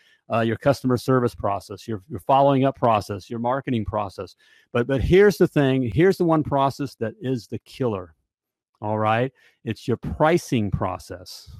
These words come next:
okay? Your pricing process. That is what's killing guys left and right. Um, I would s-, I would say it's safe to say that's why ninety-five percent of all plumbing businesses are failing, is because of their pricing process.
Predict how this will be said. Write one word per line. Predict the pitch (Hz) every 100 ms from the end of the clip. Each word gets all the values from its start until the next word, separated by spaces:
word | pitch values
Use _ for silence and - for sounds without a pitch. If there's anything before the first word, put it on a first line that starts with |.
| -
okay? | 107 - 110 120 123 _ _ _ -
Your | 107
pricing | - - 139 147 175 - 151 131 117
process. | 104 117 104 95 104 92
That | - 135 156
is | 156
what's | 135 139 - - _ -
killing | - - 220 214 156
guys | 107 95 82 87 87 - _ _ _ -
left | 131 143 151
and | 143
right. | 131 117 101 - _ _ -
Um, | 117 117 120
I | 147
would | 156
s-, | 131 208
I | 123
would | 156 170
say | 170 160
it's | 143
safe | - 151
to | -
say | - 143 135
that's | 151 -
why | 147 147
ninety-five | 143 147 151 - 143 143
percent | 127 147 139
of | 127
all | 135 135
plumbing | 143 143
businesses | 131 131 135 127 117
are | 123 127
failing, | - 107 104 95 - _ _ -
is | 113
because | 123 - 120 110
of | 110 101 - -
their | 95 117
pricing | 104 - 127 127 131 - 113 101
process. | - 107 95 - 95 92